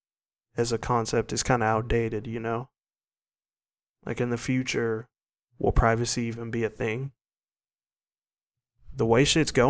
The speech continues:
Speaker 1: going,
Speaker 2: hell, I hope so.
Speaker 1: the way shit's going, I think privacy is going out the window. Like, we're just gonna get more and more interconnected until, like, there's no more,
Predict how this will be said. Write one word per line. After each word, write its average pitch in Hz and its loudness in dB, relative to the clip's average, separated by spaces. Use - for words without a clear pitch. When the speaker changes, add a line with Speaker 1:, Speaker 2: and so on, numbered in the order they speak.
Speaker 1:
going, 104 2
Speaker 2:
hell, 120 8
I 87 2
hope 143 2
so. 87 -2
Speaker 1:
the 117 0
way 120 4
shit's 151 10
going, 123 2
I 110 -2
think 143 -6
privacy 131 -4
is 107 -6
going 117 2
out 113 -2
the 110 -4
window. 113 -2
Like, 113 -8
we're 120 -2
just 120 -2
gonna 127 2
get 117 2
more 120 6
and 123 0
more 117 2
interconnected 120 -4
until, 117 4
like, 107 0
there's 120 -2
no 120 0
more, 120 2